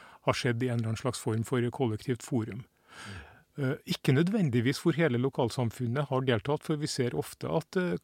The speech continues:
Speaker 1: klagemål, eller ofte vi ser i hvert fall at klagemål kan være fra grupper i lokalsamfunnet, og det kan kanskje til og med være i konflikt med andre grupper i lokalsamfunnet.
Speaker 2: Nei.
Speaker 1: Eh, så, så,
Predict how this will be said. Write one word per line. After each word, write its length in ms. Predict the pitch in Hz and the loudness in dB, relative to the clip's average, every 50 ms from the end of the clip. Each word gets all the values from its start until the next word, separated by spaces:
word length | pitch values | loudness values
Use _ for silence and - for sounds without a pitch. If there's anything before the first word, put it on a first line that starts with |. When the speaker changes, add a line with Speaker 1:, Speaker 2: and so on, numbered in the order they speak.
| _ | _
Speaker 1:
klagemål, 540 | - - 190 185 156 123 113 110 113 117 127 | -2 2 2 4 4 2 0 0 -2 -2 -2
eller 120 | 135 143 | -2 -2
ofte 300 | 147 135 - - - 123 | -4 -4 -6 -6 -6 -4
vi 100 | 110 139 | -4 -4
ser 240 | 143 - - 127 127 | -2 0 2 2 2
i 60 | 160 | 2
hvert 140 | 160 156 - - | 2 0 0 0
fall 140 | 123 123 | -2 -2
at 100 | 127 - | -2 0
klagemål 480 | - 151 143 135 117 110 110 113 113 - | 2 2 4 4 4 2 0 0 -2 0
kan 180 | - 151 139 131 | 0 0 0 0
være 180 | 107 98 113 117 | 0 -2 -2 -2
fra 240 | - - 175 170 156 165 165 156 - - - - - _ | -2 -4 -4 -4 -4 -6 -10 -12 -14 -18 -20 -20 -20 _
grupper 400 | - 170 175 175 - _ - 110 | 2 4 4 4 0 _ -4 -2
i 80 | 113 120 | -2 -2
lokalsamfunnet, 720 | 135 - 156 135 117 - 135 127 117 - 139 139 160 175 | 0 0 0 0 0 0 -2 -2 -2 -2 -2 -2 -2 -2
og 80 | 180 165 | -2 -2
det 120 | 151 143 | -4 -6
kan 280 | - - 165 165 165 156 - - | -6 -4 -4 -4 -4 -6 -4 -4
kanskje 280 | - 160 - - 131 | -4 -2 -2 -4 -2
til 200 | - - 139 139 | 0 0 0 0
og 80 | 143 143 | 0 0
med 160 | 143 135 120 | 0 2 2
være 200 | 110 110 117 135 | 4 2 2 0
i 20 | 156 | 0
konflikt 400 | - - 185 - 151 147 - - | 0 -2 0 0 0 -2 0 -2
med 140 | 180 185 208 | -2 0 0
andre 260 | 247 202 127 107 104 107 | 2 2 2 2 2 0
grupper 260 | 110 - - 120 - | 0 0 -2 -4 -6
i 20 | 147 151 | -6 -4
lokalsamfunnet. 680 | - 147 139 139 - 156 143 - - - 131 147 160 - _ _ - - - - - - - | -4 -4 -6 -4 -6 -8 -8 -6 -8 -8 -8 -8 -12 -14 _ _ -20 -20 -20 -20 -20 -20 -16
Speaker 2:
Nei. 80 | - | -8
Speaker 1:
Eh, 560 | - 151 143 139 135 131 135 135 131 135 139 | -4 -2 -2 -2 -2 -2 -2 -4 -4 -4 -6
så, 240 | 127 - - 143 131 131 135 135 135 139 139 139 131 | -6 -4 -2 0 0 2 2 2 2 2 0 0 -2
så, 160 | - - 147 | -2 0 0